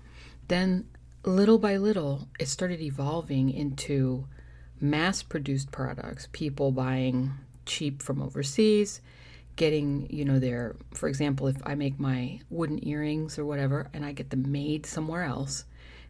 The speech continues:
manufactured somewhere else, and I sell them as handmade, they're not really handmade, are they?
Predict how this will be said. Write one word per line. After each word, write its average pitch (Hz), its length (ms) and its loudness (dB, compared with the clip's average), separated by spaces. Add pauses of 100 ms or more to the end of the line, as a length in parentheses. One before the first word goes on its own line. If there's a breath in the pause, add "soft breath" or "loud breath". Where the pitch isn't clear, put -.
manufactured 139 760 2
somewhere 120 340 0
else, - 360 -8 (420 loud breath)
and 156 160 0
I 147 80 0
sell 175 300 2
them 156 180 0
as 139 120 -4
handmade, 135 760 0
they're 226 100 4
not 320 260 -2
really 226 280 8
handmade, 214 480 6
are 151 180 2
they? - 380 -6